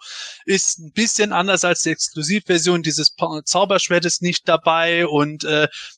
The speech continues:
die grünen Teile sind dort eher gelb. Die Farben sind halt ein bisschen anders, aber ansonsten, man kriegt seinen vollwertigen Scarecrow. Stinko ist natürlich, äh,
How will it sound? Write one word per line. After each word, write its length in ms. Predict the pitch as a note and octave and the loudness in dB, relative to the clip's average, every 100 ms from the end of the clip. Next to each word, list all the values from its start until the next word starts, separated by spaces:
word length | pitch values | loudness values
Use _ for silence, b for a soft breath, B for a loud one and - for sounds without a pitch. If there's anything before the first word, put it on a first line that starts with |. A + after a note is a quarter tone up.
| - | -2
die 100 | E3+ | -2
grünen 480 | - F#3+ G#3+ G#3 F3+ | 0 2 4 2 0
Teile 320 | F3 E3+ E3+ | 0 2 2
sind 260 | D#3 D#3 | 0 -2
dort 160 | C#3+ C3+ | 0 0
eher 240 | C#3+ C#3+ | 0 -2
gelb. 380 | C#3+ F3+ F#3+ G3 - | 0 0 0 0 -2
Die 100 | D3+ | -4
Farben 340 | D3+ D#3 E3 | 0 0 0
sind 180 | D#3 D#3 | -4 0
halt 200 | D#3 D3+ | -2 -2
ein 40 | |
bisschen 320 | D#3+ - D3+ D3 | -4 -2 -2 -2
anders, 280 | D3+ D3 | -2 0
aber 200 | C3+ C3 | 0 0
ansonsten, 420 | B2 C#3 C#3+ - B2+ | 0 0 0 -2 -6
man 100 | A#2+ | -4
kriegt 280 | - D#3 | -4 -2
seinen 220 | - D3+ D3+ | 0 -2 -2
vollwertigen 640 | - D3 C3+ C3+ - C3 | 0 2 2 0 -4 -6
Scarecrow. 640 | - D#3+ E3+ - D#3 D#3 - B B B B B - | -4 0 0 2 2 2 -2 B B B B B -6
Stinko 400 | - G#3+ F#3+ F#3 | 0 0 2 2
ist 140 | E3+ | 2
natürlich, 580 | F3 E3 - E3 D#3+ - | 0 -2 0 0 0 0
äh, 280 | E3 D3+ D3 | 0 2 0